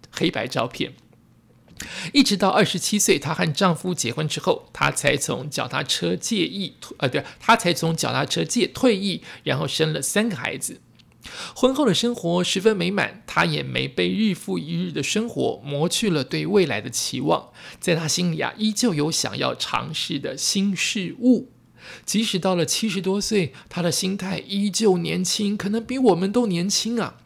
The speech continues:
因为这个老奶奶很喜欢，呃，本身是开朗的，所以她的老伴，她的另外一半也喜欢摄影，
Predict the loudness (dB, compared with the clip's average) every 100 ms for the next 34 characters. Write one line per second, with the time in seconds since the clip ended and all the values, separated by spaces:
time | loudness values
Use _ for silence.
0 | _ -20 -4 2 4 4 2 0 -10 -4
1 | 2 2 2 0 0 -2 0 0 0 -2
2 | -2 0 2 2 -2 -4 -10 -20 -20 _
3 | -20 -12 -10 -10 -12 _ _ _ _ 2
4 | 4 6 2 0 0 0 0 -2 -8 -12
5 | -12 -20 -10 0 0 2 6 6 4 2
6 | 2 2 -2 -6 0 2 2 2 4 2
7 | 0 0 -2 0 2 2 2 0 0 2
8 | 2 0 -6